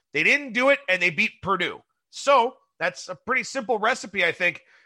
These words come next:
for Nebraska. It is very hard to expect them not to turn the ball over, but no turnovers for them. They pick up a win.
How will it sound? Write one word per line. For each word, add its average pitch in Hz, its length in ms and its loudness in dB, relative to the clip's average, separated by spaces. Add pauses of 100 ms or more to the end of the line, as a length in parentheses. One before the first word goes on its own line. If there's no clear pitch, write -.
for 220 260 2
Nebraska. 185 560 0
It 180 80 -2
is 180 160 -4
very 175 240 0
hard 175 300 0
to 170 80 -6
expect 175 400 -4
them 147 200 -4
not 180 280 2
to 156 80 -16
turn 156 220 -6
the 135 60 -8
ball 127 280 0
over, 139 300 -2 (360)
but 190 220 2
no 226 120 2
turnovers 240 520 0
for 202 120 -6
them. 247 360 0
They 151 100 -2
pick 202 260 -2
up 240 120 0
a 208 80 -2
win. 214 400 0